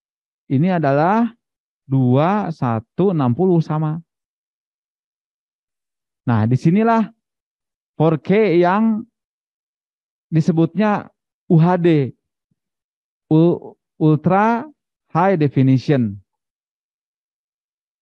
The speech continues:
Kalau T V-T V yang kita beli, ini kalau di Indonesia,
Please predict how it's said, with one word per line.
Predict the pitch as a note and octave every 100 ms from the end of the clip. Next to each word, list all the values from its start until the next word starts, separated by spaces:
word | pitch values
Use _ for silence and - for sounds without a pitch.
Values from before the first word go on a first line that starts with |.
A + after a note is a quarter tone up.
| _ _ _ _ _ _ _ _ _ _ _ -
Kalau | F3 A3
T | A3 F3+
V-T | F#3+ F#3+ E3+
V | F#3+
yang | F3 E3+
kita | E3+ E3
beli, | D#3 F#3+ G3+ E3
ini | E3+ F#3+ E3+ D3
kalau | C#3
di | C3+ C3+ B2+
Indonesia, | C3 C3 A#2+ F3+ G3+